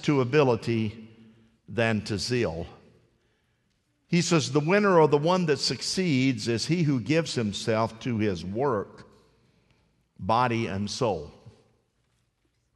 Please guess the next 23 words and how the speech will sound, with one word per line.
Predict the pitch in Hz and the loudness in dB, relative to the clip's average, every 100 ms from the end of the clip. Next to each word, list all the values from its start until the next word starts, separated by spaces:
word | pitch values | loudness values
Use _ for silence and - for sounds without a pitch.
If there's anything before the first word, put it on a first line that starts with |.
| _ _ _ _ - | _ _ _ _ -4
May | 143 | 2
not | 180 190 175 160 | 4 4 4 2
be | 170 | 0
the | 147 | 0
be-, | 147 160 | -2 -4
the | - 139 | -2 -2
best | 147 151 - | 0 -2 -2
talented, | 131 104 101 95 127 113 | -2 0 -2 -4 -4 -4
the | |
best | 101 127 - | -2 -2 -4
skilled, | - 107 98 107 | -4 -4 -2 -4
the | 107 | -4
best | 113 117 131 | -4 -4 -6
educated, | 123 92 82 78 78 78 78 - _ _ _ _ _ _ _ _ _ _ _ _ _ - | -8 -8 -10 -10 -10 -12 -12 -20 _ _ _ _ _ _ _ _ _ _ _ _ _ 0
but | 139 | 4
I | 151 | 6
have | 165 | 6
a | 147 | 6
lot | 160 175 | 6 6
of | 180 - | 4 0
stick-to-itiveness. | - 160 - 151 120 95 82 87 58 - - | -4 -4 -2 0 0 -2 -6 -8 -8 -10 -4
I | 110 | 0
have | 110 127 117 | 2 4 4